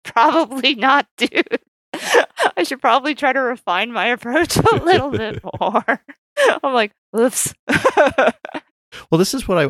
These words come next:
Speaker 2: I wonder, like, if you, 'cause you have a very distinctive style. When I see, like, I don't even have to see your name in Twitter, and it's like, "Oh, there's Jennifer posting wonderful <laughs> illustrations again." And, and I just wonder, when you get to the level that you're at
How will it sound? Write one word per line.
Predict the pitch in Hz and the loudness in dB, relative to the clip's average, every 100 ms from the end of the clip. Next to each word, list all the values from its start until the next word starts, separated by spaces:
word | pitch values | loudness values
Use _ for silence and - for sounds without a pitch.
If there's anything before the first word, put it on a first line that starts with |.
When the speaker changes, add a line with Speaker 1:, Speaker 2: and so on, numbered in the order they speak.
| - | 0
Speaker 2:
I | 127 | 0
wonder, | 127 170 151 | 2 2 0
like, | 107 104 | 0 -2
if | 117 - | -4 -2
you, | 120 120 117 - - - | 0 0 -2 -10 -16 -6
'cause | 135 | -2
you | 139 | 2
have | 160 | 2
a | 190 | 2
very | 139 143 | 2 2
distinctive | 113 - 113 101 - | 0 -6 -8 -8 -6
style. | 110 107 101 | -2 0 0
When | 101 | -2
I | 107 | -2
see, | - 127 120 117 | -2 -2 0 0
like, | 101 | 0
I | 113 | 0
don't | 151 | 0
even | 131 | 0
have | 113 | -2
to | 113 | -4
see | 120 | -4
your | 107 98 | -4 -2
name | 92 95 92 | -2 -2 -2
in | 92 | -4
Twitter, | - 104 95 | 0 2 2
and | 90 | 0
it's | 87 | -2
like, | - - | -4 -2
"Oh, | 92 | 0
there's | 95 90 | -2 -4
Jennifer | 92 92 - - | -4 -4 -4 -2
posting | 95 92 107 92 - _ _ - | 0 0 0 0 -2 _ _ -2
wonderful | 98 101 - 110 - - - | 2 2 2 -2 -4 -8 -4
<laughs> | 180 - | -2 2
illustrations | 117 - - - 143 120 | 0 2 0 2 2 2
again." | 95 98 95 - _ _ _ _ _ | 2 2 0 -8 _ _ _ _ _
And, | - 120 113 | -2 -2 0
and | 131 123 | 2 2
I | 120 | 2
just | 120 131 | 0 0
wonder, | 123 135 107 | 2 2 2
when | 101 104 | 0 -2
you | 95 | 0
get | 123 127 | -2 -2
to | 110 | -4
the | 101 | 0
level | 104 110 | 0 0
that | 101 - | -2 -2
you're | 90 95 | 0 2
at | 117 90 - - | 2 2 -4 -14